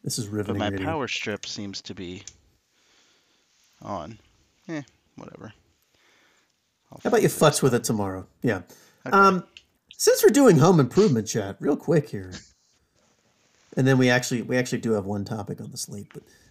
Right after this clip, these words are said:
Speaker 1: um, <clears throat> have you ever had water hammer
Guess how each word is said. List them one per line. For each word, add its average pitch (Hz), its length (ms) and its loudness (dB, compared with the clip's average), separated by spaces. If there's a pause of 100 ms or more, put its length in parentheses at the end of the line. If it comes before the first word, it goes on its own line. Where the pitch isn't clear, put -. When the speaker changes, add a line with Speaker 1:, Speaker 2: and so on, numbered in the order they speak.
(220)
Speaker 1:
um, 123 960 2 (720)
<clears throat> - 240 -10
have 156 120 2
you 220 80 2
ever 254 180 2
had 147 760 4 (1080)
water 143 440 2
hammer 147 600 0